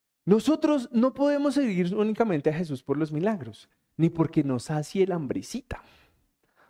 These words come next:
porque ahí quedamos como, como mal parados, ¿no? Y voy a colocar un ejemplo un poquito cruel. Un poquito cruel, ¿sí?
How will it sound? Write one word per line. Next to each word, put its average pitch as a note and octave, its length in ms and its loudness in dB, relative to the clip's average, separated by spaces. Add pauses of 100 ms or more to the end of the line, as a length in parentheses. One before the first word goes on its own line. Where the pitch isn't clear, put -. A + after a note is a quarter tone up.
porque C#3+ 320 0
ahí C3+ 220 2
quedamos F#3 500 0
como, C#3+ 400 -2 (760)
como G#2+ 220 -6
mal A2+ 260 -4
parados, - 540 -2
¿no? G3 220 -6 (1200)
Y G3+ 100 4
voy F3+ 200 2
a G3 60 -2
colocar A#3 380 0
un D3+ 100 2
ejemplo G3 360 2
un G#3+ 100 -2
poquito F3 500 0
cruel. - 340 0 (2000)
Un B2 200 -2
poquito E3+ 400 2
cruel, C4+ 220 4 (720)
¿sí? B3 200 2